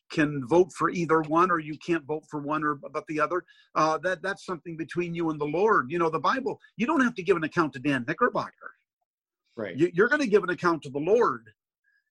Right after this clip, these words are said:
Speaker 1: And that's why I think it's so important that the decisions that we make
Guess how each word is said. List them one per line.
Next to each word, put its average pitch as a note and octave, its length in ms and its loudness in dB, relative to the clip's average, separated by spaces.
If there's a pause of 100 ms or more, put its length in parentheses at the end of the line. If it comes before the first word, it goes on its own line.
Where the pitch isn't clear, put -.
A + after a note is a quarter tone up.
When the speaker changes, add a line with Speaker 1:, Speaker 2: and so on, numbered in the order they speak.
Speaker 1:
And E3 160 0
that's G3+ 220 0
why F3 200 0
I E3 80 -4
think E3 220 -10
it's - 180 -10
so F#3 220 -2
important E3+ 480 -8
that D#3+ 240 0
the D3+ 60 -10
decisions D#3+ 720 -2
that D3+ 180 -4
we E3+ 160 -4
make F#3+ 400 0